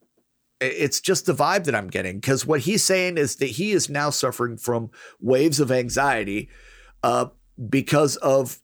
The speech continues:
everything that came with the Twitch ban, and that he's having a hard time dealing with it. Well, I can tell you from experience, I, I don't know about you yourself, Josiah, but, um, I can tell you from experience, anxiety is not a joke, man. And it can make you feel very uncomfortable and lost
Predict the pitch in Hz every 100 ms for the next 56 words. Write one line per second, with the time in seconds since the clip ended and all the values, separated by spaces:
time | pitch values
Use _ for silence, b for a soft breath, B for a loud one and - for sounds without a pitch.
0 | _ 131 151 151 165 156 139 143 _ _
1 | - 147 175 170 143 147 190 175 117 -
2 | - 120 127 - 170 - - 98 82 110
3 | - b b b b - 127 127 143 143
4 | 139 151 147 147 139 147 147 185 202 92
5 | 73 - _ 135 147 147 135 139 202 160
6 | 147 131 113 110 95 - 87 95 110 -
7 | 107 113 110 113 113 113 104 104 - 107
8 | 92 - 113 - 95 - 104 98 110 -
9 | B B B B B B 104 110 104 -
10 | - 131 151 156 160 139 139 117 - 151
11 | 165 120 123 110 151 208 156 127 135 120
12 | - 92 80 - 73 80 - _ _ 110
13 | 107 98 - 120 - 135 139 139 127 -
14 | 131 123 110 101 120 107 120 156 175 -
15 | 135 120 123 117 120 117 110 98 78 82
16 | 82 69 -